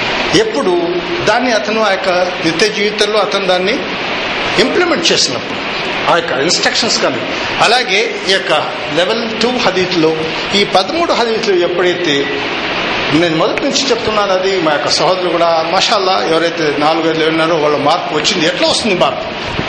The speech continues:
జిమ్‌లో ప్రవేశం తీసుకున్నంత మాత్రాన బాడీ బిల్డ్ అవుతుందా?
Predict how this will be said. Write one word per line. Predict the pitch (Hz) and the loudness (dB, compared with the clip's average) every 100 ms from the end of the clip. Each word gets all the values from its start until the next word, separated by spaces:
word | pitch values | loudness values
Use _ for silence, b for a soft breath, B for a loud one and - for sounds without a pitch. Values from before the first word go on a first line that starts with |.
| - - - - - - - 139 | -6 -6 -4 -4 -4 -4 -4 0
జిమ్‌లో | - 311 359 330 311 311 302 - - - - - | 2 2 2 2 2 2 0 -2 -6 -6 -6 0
ప్రవేశం | 214 262 254 254 | 2 4 2 0
తీసుకున్నంత | 254 247 - 247 247 | 0 0 2 0 2
మాత్రాన | 233 240 247 240 | 2 2 0 0
బాడీ | 185 202 190 | 2 0 0
బిల్డ్ | 175 160 | 0 0
అవుతుందా? | 131 139 185 | 0 0 0